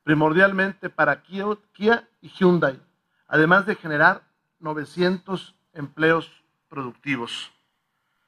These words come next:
Los ojos de las empresas globales ratifican su confianza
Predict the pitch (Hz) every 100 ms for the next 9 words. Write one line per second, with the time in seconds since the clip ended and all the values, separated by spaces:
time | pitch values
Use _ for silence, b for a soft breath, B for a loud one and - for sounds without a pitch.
0 | _ _ _ _ 170 - 240 269 233 202
1 | 180 160 214 208 214 175 165 175 196 214
2 | - _ _ 165 - 151 196 220 196 185
3 | 170 147 175 185 - 208